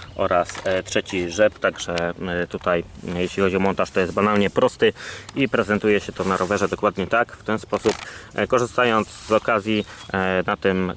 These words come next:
kanale już prezentowałem inną podobną rzecz, mianowicie taką właśnie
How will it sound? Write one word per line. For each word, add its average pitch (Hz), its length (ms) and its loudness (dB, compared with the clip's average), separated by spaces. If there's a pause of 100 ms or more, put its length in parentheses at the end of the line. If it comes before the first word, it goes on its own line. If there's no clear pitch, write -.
kanale 90 360 2
już 87 120 0
prezentowałem 90 720 0
inną 151 280 2
podobną 107 440 2
rzecz, 95 260 0 (200)
mianowicie 101 480 0
taką - 300 -2
właśnie 90 320 -2